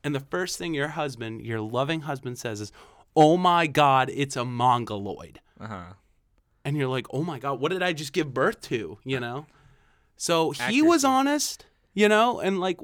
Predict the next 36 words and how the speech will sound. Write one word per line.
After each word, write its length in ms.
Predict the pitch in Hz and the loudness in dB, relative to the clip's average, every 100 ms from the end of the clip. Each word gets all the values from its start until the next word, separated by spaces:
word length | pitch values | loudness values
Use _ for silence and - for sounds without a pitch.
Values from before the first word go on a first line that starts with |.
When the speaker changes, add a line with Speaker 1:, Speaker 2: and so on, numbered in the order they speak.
| - | -14
Speaker 1:
wh-, 100 | - - - | -18 -18 -8
that's 260 | 175 190 | -4 -2
all 180 | 202 196 | -2 -2
I'm 100 | 208 | -2
asking 380 | 220 262 - 139 | -2 -4 -6 -6
is, 120 | 127 | -6
like, 180 | 127 104 | -6 -8
people, 380 | - 143 160 170 - | -12 -12 -10 -12 -12
I 80 | 127 | -14
just 260 | 123 - - - | -14 -18 -20 -16
Speaker 2:
That's 200 | 135 - | -14 -10
different, 360 | 123 110 90 | -10 -10 -14
though. 240 | 87 85 87 _ - - | -14 -16 -18 _ -16 -14
Speaker 1:
How 260 | - 131 127 | -10 -6 -6
is 100 | 107 | -6
that 160 | 101 95 | -10 -14
different? 260 | 95 - | -18 -16
Speaker 2:
'Cause 60 | 101 | -10
that's 140 | 131 143 | -6 -4
your 100 | 127 | -4
own 120 | 120 | -4
baby. 400 | 113 131 87 90 - _ | -4 -6 -8 -12 -18 _
Speaker 1:
Yeah, 360 | _ 139 226 214 | _ -8 -6 -4
but 160 | 160 - _ _ _ | -6 -12 _ _ _
he 260 | - - 190 | -16 -10 -6
was, 280 | 175 190 - - | -2 -2 -4 -8
he 200 | - 165 | -12 -6
was 180 | 185 226 | -4 -4
accurate. 440 | 240 269 202 135 | -4 -6 -4 -4
I 100 | 165 | -4
was 140 | 226 | -4
a 60 | 156 | -4
mongoloid. 600 | 135 170 185 151 120 107 | 0 0 0 -4 -6 -6
Speaker 2:
And 80 | 139 | -4
Speaker 1:
There 60 | 202 | -2
Speaker 2:
honestly, 500 | 262 - 247 196 | -2 -4 -6 -8